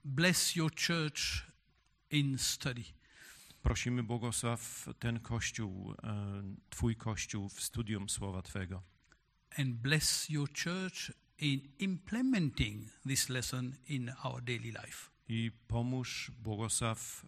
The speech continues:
Speaker 2: aby temu Kościołowi, e, we wprowadzeniu tego konceptu w życie w naszym codziennym
Speaker 1: And,
Speaker 2: życiu.
Speaker 1: and bless your church in seeing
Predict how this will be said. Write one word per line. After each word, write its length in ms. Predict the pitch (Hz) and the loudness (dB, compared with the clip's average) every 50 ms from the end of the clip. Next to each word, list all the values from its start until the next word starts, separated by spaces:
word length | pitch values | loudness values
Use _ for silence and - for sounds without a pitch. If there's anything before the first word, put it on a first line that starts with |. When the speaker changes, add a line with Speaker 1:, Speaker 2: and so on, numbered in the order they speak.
| - _ - | -20 _ -6
Speaker 2:
aby 720 | - 110 104 87 87 101 101 101 101 101 98 98 104 107 110 113 101 101 101 98 92 76 - | -4 -4 -2 -2 -2 -4 -2 -2 0 0 -2 -2 -4 -4 -6 -6 -8 -10 -10 -10 -10 -8 -4
temu 220 | - - 110 113 110 | -4 -2 -2 -2 -4
Kościołowi, 720 | - 117 107 - - 120 113 113 120 113 107 120 117 113 - - - - - - - - - | -6 -6 -8 -6 -4 -4 -2 -2 -2 -2 -2 -2 -4 -4 -8 -14 -20 -20 -20 -20 -20 -12 -6
e, 140 | - 113 117 | -4 -2 -2
we 160 | 107 127 131 | 0 0 0
wprowadzeniu 760 | - - - - 135 117 - 127 113 143 143 135 147 147 139 | 0 0 0 0 2 2 2 2 2 0 0 2 2 0 0
tego 680 | - - 127 127 120 123 131 131 135 135 135 131 131 117 120 - - | 0 0 0 2 2 2 2 2 2 2 2 2 0 -4 -6 -10 -6
konceptu 640 | - 127 123 117 - 120 113 - - - 120 113 | -2 0 2 4 4 4 4 2 0 -2 -2 -2
w 80 | 98 - | -2 -2
życie 380 | 90 101 110 - - 110 104 | -2 -2 -2 0 0 0 0
w 80 | 104 - | 0 -2
naszym 440 | 98 101 98 - - 104 101 101 98 | -2 -4 -2 -2 -2 -4 -4 -6 -4
codziennym 840 | - - 117 113 110 117 110 104 101 98 98 95 95 92 92 135 185 - - - _ _ _ _ _ - - _ _ _ _ _ _ | -2 0 2 2 4 2 2 2 0 0 0 -2 -2 -4 -6 -8 -12 -16 -20 -20 _ _ _ _ _ -20 -20 _ _ _ _ _ _
Speaker 1:
And, 100 | - 107 | -2 2
Speaker 2:
życiu. 280 | 104 156 151 147 110 107 - - - - - | 2 4 4 2 0 -2 -6 -10 -16 -8 -2
Speaker 1:
and 180 | 160 156 151 143 | 0 2 2 2
bless 480 | 127 135 165 208 226 - - - - | 2 0 0 2 2 2 0 0 0
your 180 | - 185 175 165 - | 0 0 0 0 0
church 500 | - - - 208 214 196 170 151 - - 156 143 - - - - - - _ _ _ _ - | -2 -2 -2 0 -2 -2 -4 -4 -2 -2 -2 -2 -4 -6 -16 -20 -20 -20 _ _ _ _ -2
in 200 | - 165 165 160 | 2 4 4 4
seeing 680 | - - - - - 208 196 180 170 170 180 185 185 196 | 4 4 2 2 2 2 2 2 2 2 0 0 -2 -2